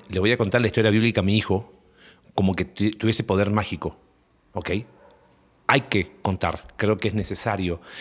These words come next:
Y muchos recurren al pasaje de Deuteronomio, capítulo seis, ¿no? "Y estas cosas las enseñarás a tus hijos", bla, bla, bla, bla. Pero es interesante cuando uno va a ese pasaje de Deuteronomio capítulo seis, de, eh, "El Señor nuestro Dios es,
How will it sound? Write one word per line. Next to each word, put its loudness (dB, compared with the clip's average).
Y 2
muchos 2
recurren 2
al 0
pasaje 0
de 2
Deuteronomio, 0
capítulo -2
seis, 0
¿no? 2
"Y -2
estas -6
cosas 2
las -4
enseñarás -2
a -2
tus -6
hijos", -2
bla, -4
bla, -6
bla, -8
bla. -6
Pero 2
es 2
interesante 2
cuando 4
uno 4
va 2
a 0
ese 0
pasaje -2
de 2
Deuteronomio 0
capítulo 0
seis, 0
de, -2
eh, -4
"El -2
Señor 2
nuestro 0
Dios 2
es, -10